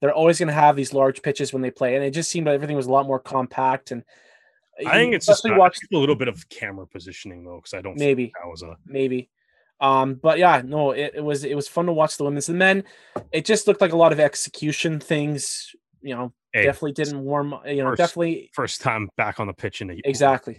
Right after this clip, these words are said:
Speaker 2: year.
Speaker 1: And, and, you know, we're gonna say that,
Speaker 2: It's
Speaker 1: say that a lot about a lot of things.
Speaker 2: But I think that's, that's what you need though, going up, building up to the Olympics though, right? 'Cause,
Speaker 1: Mm-hmm.
Speaker 2: I mean, like we were just talking about, and, like, the M L R,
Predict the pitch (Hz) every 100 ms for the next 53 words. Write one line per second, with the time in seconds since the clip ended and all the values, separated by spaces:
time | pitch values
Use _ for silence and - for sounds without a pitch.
0 | - 143 139 143 139 135 135 143 143 151
1 | 156 - 156 147 143 202 - 143 139 127
2 | 131 127 131 123 120 117 - 120 110 -
3 | - - 233 233 320 - - - - 160
4 | 208 - 117 98 110 123 120 117 - 104
5 | 101 98 104 - - 98 95 87 101 -
6 | - 101 107 104 110 123 160 - - 170
7 | 185 139 165 - 139 120 - _ 135 127
8 | 117 _ - 135 175 202 165 127 117 147
9 | - - 104 - 135 131 139 165 - 123
10 | 110 110 - 175 214 226 127 104 160 160
11 | 165 160